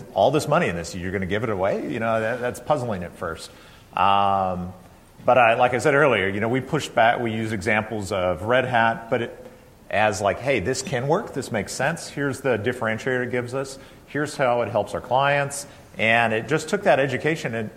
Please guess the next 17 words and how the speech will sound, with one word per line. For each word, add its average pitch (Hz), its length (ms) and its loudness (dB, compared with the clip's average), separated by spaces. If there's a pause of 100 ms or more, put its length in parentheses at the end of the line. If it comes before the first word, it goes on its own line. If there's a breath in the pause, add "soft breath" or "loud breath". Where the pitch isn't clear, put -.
(100)
after 143 240 -2
a - 20 0
while, 165 320 2
once 170 160 -2
people 147 260 -6
started 127 460 2 (280 loud breath)
using 113 360 -4
it 143 180 -2
and 90 80 -8
downloading 135 540 0
it, 170 40 -6
it's - 120 -8
like, 87 160 0
"Oh, 135 400 0 (160 loud breath)
this 156 160 0
makes 165 220 2
sense." - 560 -4